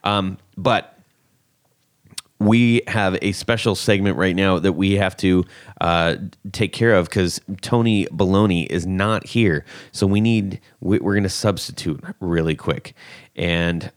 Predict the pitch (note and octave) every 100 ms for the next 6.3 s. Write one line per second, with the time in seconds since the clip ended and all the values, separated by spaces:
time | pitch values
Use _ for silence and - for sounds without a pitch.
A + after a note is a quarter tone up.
0 | - E2 F#2 F#2+ F#2 F2 E2+ E2 F2+ E2
1 | E2+ E2 - - - D#2+ E2 F#2+ - F2+
2 | E2+ D#2+ - E2+ E2 D#2+ C#2+ E2 D#2+ E2
3 | - E2+ F2 F2+ F2 E2+ E2 - E2+ E2
4 | - - E2 E2 E2 D#2+ D2 _ _ _
5 | _ - E2 D#2+ D2 _ _ _ _ E2
6 | D#2+ D#2